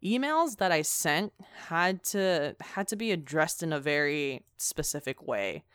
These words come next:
And w-, you're, when you're writing an email to someone, you can kind of sense what you're supposed to do. For example, if you're writing to a coworker who's your level,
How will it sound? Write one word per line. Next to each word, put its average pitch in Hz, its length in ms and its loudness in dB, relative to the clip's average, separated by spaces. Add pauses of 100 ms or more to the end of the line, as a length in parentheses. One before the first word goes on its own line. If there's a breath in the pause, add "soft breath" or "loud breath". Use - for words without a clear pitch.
(300 soft breath)
And 190 340 4 (1300)
w-, 220 260 -6
you're, 254 240 0
when 277 200 2
you're 285 100 2
writing 339 300 8
an 190 180 2
email 180 300 8
to 165 100 -2
someone, 165 480 2
you 170 80 0
can 240 180 -4
kind 262 220 -2
of 202 80 -2
sense - 640 0
what 165 140 -2
you're 156 80 -6
supposed 151 340 -6
to 143 80 -6
do. 135 200 -4
For 156 160 -6
example, 180 640 2
if 147 100 -10
you're 156 120 -4
writing 165 320 2
to 147 160 -6
a 127 40 -4
coworker 202 600 2
who's 160 200 0
your 143 120 0
level, 214 720 6